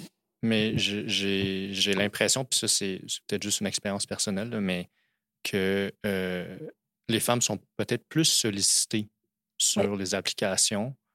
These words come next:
Speaker 1: euh, dans le sens que, euh, ils vont avoir peut-être plus de contacts où les gens vont les aborder, euh,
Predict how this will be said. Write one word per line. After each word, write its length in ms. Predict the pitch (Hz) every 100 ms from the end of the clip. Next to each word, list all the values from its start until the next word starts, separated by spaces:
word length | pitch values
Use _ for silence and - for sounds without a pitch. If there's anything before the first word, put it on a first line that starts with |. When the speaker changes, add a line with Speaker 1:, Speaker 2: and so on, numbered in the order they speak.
| _ _ _ 98
Speaker 1:
euh, 360 | 95 92 95 -
dans 500 | - 170 214 151 117
le 60 | -
sens 320 | 120 123 -
que, 460 | - 104 110 113 -
euh, 600 | 101 95 90 90 92 92 85 - _ -
ils 120 | 104
vont 160 | 95 101
avoir 520 | 95 104 110 120 117 113 _ -
peut-être 260 | 110 107
plus 180 | - 120
de 80 | 113
contacts 600 | - 107 - 101 104 -
où 120 | 107 92
les 240 | 95 92
gens 200 | 92 104
vont 120 | 104
les 140 | 95 98
aborder, 540 | 95 95 90 101 104 - _ _ _ -
euh, 500 | 196 92 90 90 90